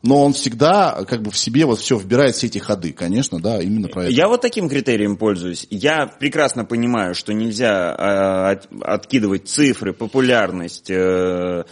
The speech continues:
Speaker 2: собираемость и, и реализуемость. И понятное дело, что за ним, очевидно, не стоит там какой-то продюсер, как было за «Ласковым маем», когда очевидно.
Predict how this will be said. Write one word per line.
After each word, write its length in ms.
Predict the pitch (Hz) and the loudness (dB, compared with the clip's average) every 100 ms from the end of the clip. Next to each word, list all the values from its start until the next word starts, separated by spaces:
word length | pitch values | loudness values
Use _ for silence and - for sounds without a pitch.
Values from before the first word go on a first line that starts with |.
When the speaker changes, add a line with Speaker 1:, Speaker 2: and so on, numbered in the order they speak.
| - | -12
Speaker 2:
собираемость 840 | - 127 139 139 113 98 92 - | -4 2 4 6 4 2 -2 -6
и, 300 | - 104 104 | -6 -2 0
и 340 | 101 101 98 101 | 2 2 2 2
реализуемость. 800 | 110 110 113 202 233 156 113 - | 2 0 0 2 2 -2 -6 -8
И 80 | 110 | -4
понятное 440 | 135 139 120 110 | -2 0 -2 -2
дело, 200 | 101 98 | -2 -2
что 160 | 92 104 | -4 -6
за 120 | 107 | -4
ним, 220 | 120 110 | -2 -2
очевидно, 460 | 104 - 123 107 90 | -2 -2 -2 -2 -2
не 140 | 98 | -4
стоит 400 | 101 117 110 107 | -4 -2 0 -2
там 180 | 87 85 | -4 -8
какой-то 560 | 92 - 104 92 95 - - - | -8 -4 -4 -2 -4 -4 -8 -4
продюсер, 460 | 113 113 107 - | -2 0 -4 -4
как 200 | - 98 | -4 -4
было 200 | 101 98 | -2 -2
за 140 | 87 98 | 0 0
«Ласковым 440 | 101 - 101 104 | 0 0 -2 0
маем», 260 | 107 95 87 | 0 0 -4
когда 220 | 92 95 | -4 -2
очевидно. 640 | 95 - 110 95 80 78 | -2 -2 -2 -4 -4 -10